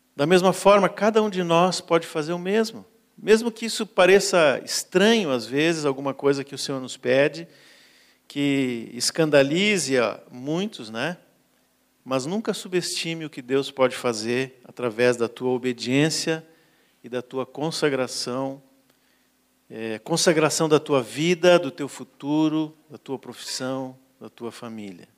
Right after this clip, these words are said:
Por isso que eu quero hoje, é, falar sobre como nós encaramos o assunto casamento e filhos.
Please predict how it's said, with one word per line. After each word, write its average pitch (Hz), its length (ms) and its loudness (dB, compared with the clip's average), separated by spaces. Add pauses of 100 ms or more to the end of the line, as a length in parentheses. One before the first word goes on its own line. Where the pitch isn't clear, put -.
(2000)
Por 151 140 0
isso 175 140 4
que 190 60 2
eu 180 60 8
quero 175 300 6
hoje, 160 640 6 (200)
é, 120 540 -2
falar 135 420 4
sobre 139 300 0
como 180 260 2
nós 175 240 4
encaramos 151 640 2
o 143 140 -4
assunto 147 540 -4
casamento 139 960 -2
e 147 100 -8
filhos. - 840 -10